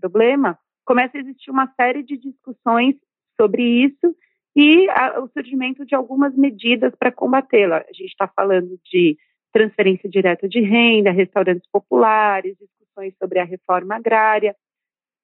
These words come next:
Mas o que a gente viu ao longo do século vinte é, apesar dessas discussões existirem, o problema da fome, ele continua presente, né? Então, a gente tem momentos em que esses números diminuem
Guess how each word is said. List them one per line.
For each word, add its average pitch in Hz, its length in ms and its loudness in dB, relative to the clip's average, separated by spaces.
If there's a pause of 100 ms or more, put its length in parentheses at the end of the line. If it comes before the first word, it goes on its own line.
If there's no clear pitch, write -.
(280)
Mas 269 400 -2
o 240 60 -20
que - 120 -10
a 226 60 0
gente 247 320 -18
viu 208 320 -2
ao 190 120 0
longo 190 260 -4
do 175 180 -18
século 175 400 -6
vinte 254 380 -2
é, 170 260 2 (420)
apesar 226 440 0
dessas 254 300 -16 (120)
discussões 196 540 -12
existirem, 214 840 -2
o 233 140 2
problema 214 500 0
da 214 180 0 (120)
fome, 190 460 -2 (140)
ele 208 320 2
continua 226 680 0
presente, 214 600 -2
né? 170 180 2
Então, 190 140 -2
a 190 40 2
gente 196 320 -2
tem 233 140 2
momentos 190 640 2 (380)
em 208 160 2
que - 120 4
esses 190 240 -4
números 185 420 2
diminuem 185 720 2